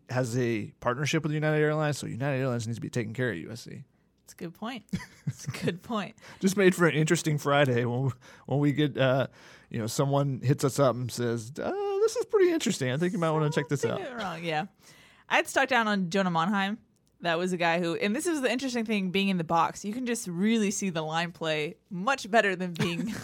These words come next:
Speaker 2: <laughs> down on the field. So that was
Speaker 1: The eye in the sky,
Speaker 2: yes,
Speaker 1: as they call it.
Speaker 2: yes. So I could immediately identify that Jonah was struggling, and it only continued in the first half. You saw eventually that, um, Jalen McKenzie came in for him in the second half. I think Jalen McKenzie was really fired up by that opportunity.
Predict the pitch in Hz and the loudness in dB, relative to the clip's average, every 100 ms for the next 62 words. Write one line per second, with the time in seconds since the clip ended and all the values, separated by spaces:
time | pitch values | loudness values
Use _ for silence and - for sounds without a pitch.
0 | - 285 269 202 190 185 170 175 165 185 | -6 -4 -4 0 2 2 0 -2 -4 -4
1 | 180 156 160 - 208 165 143 - 127 139 | -2 -2 -4 0 2 4 2 0 -4 -4
2 | 170 180 - 151 135 - - 151 147 180 | -2 -4 -4 -6 -6 -8 -6 -4 -2 0
3 | 180 147 98 - - 208 185 151 175 - | 0 0 -4 -8 -8 -2 -2 -2 -6 -6
4 | - 208 - 208 - 247 180 - 185 202 | 2 4 4 2 2 -4 -4 -8 -2 2
5 | 220 202 175 165 175 180 165 160 170 170 | 2 2 2 0 -2 0 0 0 -2 -4
6 | 165 160 160 160 - - 160 156 180 196 | -4 -2 -4 -4 -8 -4 -4 -2 -4 -4
7 | 196 - 165 160 160 156 - 175 190 185 | -6 -6 -4 -2 -2 -6 -6 -2 0 0
8 | 165 165 160 160 170 175 185 - - 170 | -4 -6 -6 -6 -4 -4 -6 -12 -16 -10
9 | 165 165 160 - 151 151 170 - 202 - | -4 -2 -4 0 2 2 -2 -4 -2 2
10 | 185 175 - 185 190 190 165 160 - - | 4 4 2 -2 -2 -2 0 -2 -2 -4
11 | 160 156 175 214 175 175 185 170 160 170 | -6 -6 -2 -2 -2 -6 -6 -4 -4 -4
12 | 160 160 165 156 156 156 156 147 156 - | -6 -6 -6 -6 -8 -8 -8 -6 -4 -4
13 | 160 175 220 202 190 165 - 196 190 170 | -2 -2 0 2 2 0 -4 -2 0 -2
14 | 170 170 170 175 165 160 160 160 156 107 | -2 -2 -4 -2 -2 0 -2 -2 0 -2
15 | 160 151 - 170 196 247 262 | -4 -8 -6 -6 -4 -4 -6